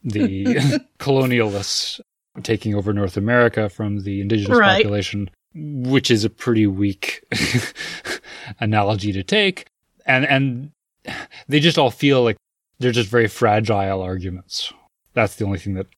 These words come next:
Speaker 1: concerns me. Regarding the Industrial Revolution, the nth metal is coming. I don't know, they're making nth metal in the States. That's American nth metal. There's no reason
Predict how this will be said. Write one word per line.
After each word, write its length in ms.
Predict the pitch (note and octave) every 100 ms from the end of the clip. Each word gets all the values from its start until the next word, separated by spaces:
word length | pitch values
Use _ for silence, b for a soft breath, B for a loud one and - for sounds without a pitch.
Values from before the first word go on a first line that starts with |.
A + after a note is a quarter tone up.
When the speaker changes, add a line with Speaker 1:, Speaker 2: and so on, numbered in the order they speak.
| _
Speaker 1:
concerns 400 | - G#2 G#2+ G2+
me. 140 | A2+ A#2+ _ _ _ -
Regarding 420 | D#3 D3+ D#3+ D3+
the 100 | D3
Industrial 460 | C#3+ C#3 C3 C#3 B2
Revolution, 600 | A#2+ B2 B2+ B2 G#2+ F2+ _ _ _ -
the 200 | C3 C3
nth 200 | C3+ C3
metal 300 | B2 A#2 A2
is 120 | -
coming. 380 | - B2+ G#2 G2+ _ _ _ -
I 120 | F#3+
don't 100 | G#3
know, 120 | A3
they're 120 | C3+ B2
making 400 | C#3 C#3+ D#3+ D3
nth 200 | C3+ B2+
metal 260 | C3 B2+
in 100 | B2
the 60 | B2+
States. 360 | - E3+ A#2 -
That's 260 | C3+ C#3
American 600 | C#3 B2 C#3+ D3 C#3 B2+
nth 300 | C3+ A#2 -
metal. 320 | A#2+ B2+ F2 - _ _ _ A#2+
There's 160 | B2
no 100 | C3+
reason 680 | B2+ C3 C3 B2 G#2 G2